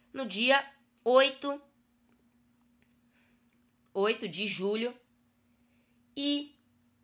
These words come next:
pessoal, tomara que vocês gostaram desse vídeo. É, tomara que vocês também gostem dessa série de survival que eu estarei trazendo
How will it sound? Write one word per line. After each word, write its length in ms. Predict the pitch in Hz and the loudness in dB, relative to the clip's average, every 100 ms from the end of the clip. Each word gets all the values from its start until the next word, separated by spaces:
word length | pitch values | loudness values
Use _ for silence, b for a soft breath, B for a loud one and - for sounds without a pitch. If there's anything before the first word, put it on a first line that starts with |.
| _ _ _ _ _ - | _ _ _ _ _ -6
pessoal, 560 | 311 - 269 247 247 262 | 0 0 2 2 2 -2
tomara 340 | 302 320 330 320 | -6 0 0 -2
que 80 | |
vocês 420 | 320 311 320 302 247 | -8 -6 -6 -8 -8
gostaram 720 | 320 311 - - 247 269 254 | -6 -4 -4 0 0 0 -2
desse 300 | 247 240 208 | -6 -8 -10
vídeo. 520 | 160 196 208 233 233 b b b b b b | -6 -6 -6 -10 -12 b b b b b b
É, 340 | 277 285 285 285 | -4 0 0 0
tomara 300 | 277 285 302 | -2 -2 -2
que 80 | 294 | -4
vocês 220 | 294 294 | -8 -4
também 260 | 294 311 | -4 -6
gostem 500 | 196 202 247 269 247 | -2 0 0 0 -6
dessa 280 | 233 254 262 | -6 -4 -2
série 300 | - 226 226 | -2 -2 -2
de 60 | 220 | -4
survival 560 | 254 214 185 208 208 | -6 -2 0 0 0
que 100 | 202 | -6
eu 60 | 208 | -4
estarei 420 | 214 - 202 226 | -4 -2 -2 -2
trazendo 480 | 233 254 196 208 208 | -4 -4 -2 -4 -4